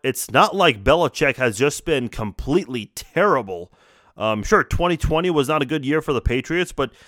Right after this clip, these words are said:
they bounced back and made the playoffs in twenty twenty-one just fine when, again, nobody was expecting it to happen. Nobody was expecting them to be in the playoff hunt right now. And right now, they're part of the playoff, right? They're in the, they're actually in the playoffs right now. They're in position to make the playoffs,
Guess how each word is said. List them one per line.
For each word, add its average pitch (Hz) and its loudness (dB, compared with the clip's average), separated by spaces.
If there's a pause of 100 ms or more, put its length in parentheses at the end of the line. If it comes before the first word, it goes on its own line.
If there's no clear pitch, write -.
(160)
they 120 0
bounced 127 0
back 208 0
and 165 -4
made 180 -2
the 175 -4
playoffs 185 -2
in 151 -6
twenty 170 -4
twenty-one 175 -2
just 107 -2
fine 165 -2
when, 113 -2 (260)
again, 127 0 (240)
nobody 123 -2
was 175 0
expecting 160 -6
it 160 -4
to 131 -8
happen. 117 -2 (320)
Nobody 143 0
was 180 2
expecting 170 -6
them 170 -2
to 123 -6
be 156 -2
in 165 -2
the 151 -2
playoff 156 -2
hunt 156 -2
right 120 -4
now. 131 -4
And 98 -8
right 156 0
now, 170 0
they're 160 2
part 170 0
of 170 -2
the 151 -6
playoff, 175 0
right? 160 4
They're 190 6
in 269 2
the, 220 4
they're 175 2
actually 226 0
in 247 -4
the 175 -2
playoffs 233 -2
right 175 0
now. 180 -2 (240)
They're 139 4
in 240 2
position 170 -4
to 117 -6
make 175 4
the - -2
playoffs, 101 -10